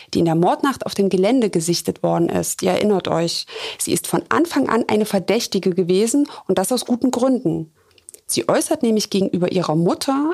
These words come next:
einem U-S Marshal und einem Strafverteidiger, dass sie in der Nacht in der Wohnung der Familie war und dass MacDonald nicht der Täter ist. Ein Nachbar von ihr sagt aus, sie habe mal erzählt, wie faszinierend die Manson-Morde auf sie wirken. Und wir erinnern uns,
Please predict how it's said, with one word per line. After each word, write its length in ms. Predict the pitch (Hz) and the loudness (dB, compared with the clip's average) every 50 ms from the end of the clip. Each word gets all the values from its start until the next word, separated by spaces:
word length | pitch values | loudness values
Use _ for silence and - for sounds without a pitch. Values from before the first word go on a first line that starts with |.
| - | -2
einem 220 | - 190 180 185 190 | -2 0 0 0 0
U-S 420 | 196 170 190 254 285 269 - - | 0 2 2 2 2 0 0 0
Marshal 500 | 190 180 190 226 262 - - - 320 311 311 - - - - | 0 0 0 0 -2 -2 -2 -2 -2 -4 -4 -8 -16 -20 -4
und 280 | - - 339 - - - | -2 -2 0 0 -2 -2
einem 200 | 277 262 254 254 | 0 2 2 2
Strafverteidiger, 1040 | 254 - - - - 117 - - - - 175 - 175 170 175 180 202 196 226 240 - - - - - | 0 -2 -4 -2 -2 -2 -2 -2 -6 -6 -4 -2 0 0 2 2 2 0 0 -2 -4 -8 -14 -10 -6
dass 160 | - 165 - | -4 -4 -2
sie 140 | - - - | -4 -4 -2
in 120 | - 294 370 415 | 0 2 2 4
der 120 | 370 330 | 4 4
Nacht 300 | 277 269 277 - - - | 2 2 0 -2 -4 -2
in 80 | - 208 | 0 0
der 180 | 196 185 165 | 0 2 2
Wohnung 260 | 170 190 226 254 247 233 | 2 2 2 2 2 2
der 160 | 226 214 208 | 0 -2 0
Familie 480 | - - 196 202 214 233 214 190 170 | 0 0 2 2 4 4 2 2 0
war 240 | 156 - - - 180 - - - - - | 0 -2 -4 -4 -6 -12 -18 -10 -4 -2
und 120 | 226 - | 0 0
dass 140 | 214 - - | 0 0 2
MacDonald 520 | 202 190 - - 185 180 190 190 185 - | 0 0 0 0 2 2 2 2 2 0
nicht 180 | 185 185 - - | -2 0 0 -2
der 100 | 208 196 | -4 -2
Täter 360 | - - 311 302 - - - | -2 -2 -2 -2 -2 -2 -2
ist. 360 | - 180 - - - - - _ _ _ _ _ _ _ _ _ _ _ _ _ _ _ _ | -2 -4 -4 -6 -8 -10 -16 _ _ _ _ _ _ _ _ _ _ _ _ _ _ _ _
Ein 140 | - 180 160 | 0 2 2
Nachbar 380 | 160 185 254 - - - 254 226 | 2 2 0 -2 -2 -4 -4 -2
von 160 | - 214 208 | -2 -2 0
ihr 160 | - 196 196 | 0 0 0
sagt 260 | 185 196 196 190 - | 0 -2 -2 -2 -2
aus, 300 | - - 190 226 240 - | -2 0 0 -2 -2 -2
sie 140 | - 202 156 | -2 0 0
habe 200 | 160 180 185 214 | 0 0 0 0
mal 160 | 214 208 202 | 0 0 0
erzählt, 420 | 202 - 196 - - - 208 196 - | 0 -2 -4 -4 -2 -2 -4 -2 -2
wie 120 | 196 185 | -2 -2
faszinierend 800 | - - 190 185 - - - 196 190 196 214 254 269 262 240 - | -2 -2 -2 -2 -2 -2 0 2 2 2 2 2 0 0 0 0
die 80 | 220 202 | 0 0
Manson-Morde 680 | 190 196 240 269 - 214 185 170 165 165 165 170 - | 2 2 2 0 0 0 0 2 2 0 0 0 0
auf 160 | 170 170 165 | -2 -2 -2
sie 220 | - - - 170 156 | -4 -4 -2 -2 -2
wirken. 460 | 160 160 170 160 - - 160 160 - - - - - - | 0 -2 -2 -2 -2 -4 -4 -4 -6 -10 -16 -18 -4 -4
Und 140 | 208 170 - | -2 0 2
wir 100 | 165 156 | 0 0
erinnern 420 | 165 - - 247 302 294 233 208 | 0 2 2 2 2 2 0 0
uns, 320 | - - 202 247 277 - | 0 0 0 0 0 -2